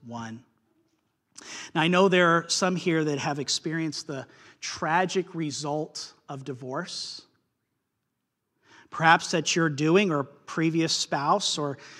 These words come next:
could have been a combining of both of you. I, I'm not sure. I don't know.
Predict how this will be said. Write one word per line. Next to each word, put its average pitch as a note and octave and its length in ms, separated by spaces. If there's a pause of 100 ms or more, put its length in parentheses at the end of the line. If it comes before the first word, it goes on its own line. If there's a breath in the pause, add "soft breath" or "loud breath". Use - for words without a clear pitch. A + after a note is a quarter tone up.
(300 loud breath)
could F#3 120
have E3 80
been E3+ 120
a D#3+ 60
combining E3 560
of D3 140
both G3+ 300
of C3+ 160
you. A2+ 200
I, B2+ 240
I'm D3+ 140
not D#3+ 220
sure. G#3 280
I B2+ 140
don't D3+ 220
know. E3 320